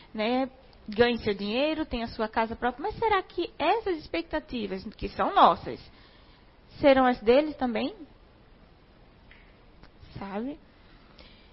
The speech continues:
Ah, você tá disposto a re-, fazer algumas renúncias? Porque, assim, antes da gente ter filho,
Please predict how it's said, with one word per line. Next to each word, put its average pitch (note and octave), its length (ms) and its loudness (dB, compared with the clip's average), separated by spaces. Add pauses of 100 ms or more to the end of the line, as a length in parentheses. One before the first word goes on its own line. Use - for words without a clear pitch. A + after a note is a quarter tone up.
(180)
Ah, B3 580 4
você C#4+ 340 0
tá F4 140 0
disposto D#4+ 540 -2
a E4 40 4
re-, D4+ 260 0
fazer D#4 360 0
algumas D#4+ 420 0
renúncias? C4 800 -4 (440)
Porque, B3+ 340 0
assim, A3+ 680 -4 (1300)
antes F4 320 2
da D4 120 2
gente D4 280 -2
ter B3 120 -2
filho, B3+ 600 -2